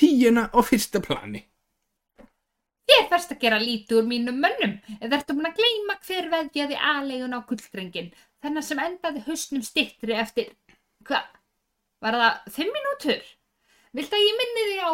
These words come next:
Speaker 2: hvers vegna við sitjum hérna í þessari kompu?
Speaker 1: Svona, hættu, lækkaðu í þér, manneskja. Þeir gætu verið að hlusta. Eða viltu við lendum í á næsta þrepi?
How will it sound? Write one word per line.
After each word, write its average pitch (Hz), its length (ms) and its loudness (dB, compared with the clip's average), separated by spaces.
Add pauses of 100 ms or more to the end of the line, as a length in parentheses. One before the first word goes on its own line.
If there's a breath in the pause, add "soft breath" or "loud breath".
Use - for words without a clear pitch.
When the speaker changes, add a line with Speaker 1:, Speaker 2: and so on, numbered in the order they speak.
(140)
Speaker 2:
hvers 349 220 -2 (100)
vegna 302 220 -4
við 240 100 -4
sitjum 302 340 -4
hérna 247 300 -4
í 214 80 -8
þessari 220 340 -2
kompu? 202 560 -2 (300)
Speaker 1:
Svona, 220 240 2 (340)
hættu, 202 300 6 (340)
lækkaðu 226 460 4
í - 20 0
þér, 190 160 4
manneskja. 131 440 0 (580)
Þeir 143 160 0
gætu 170 260 4
verið 151 200 2
að 226 100 4
hlusta. - 380 0 (760)
Eða 131 160 2
viltu 143 240 4
við 135 100 6
lendum 135 320 4
í 120 60 0
á 113 80 -2
næsta 120 340 0
þrepi? - 380 0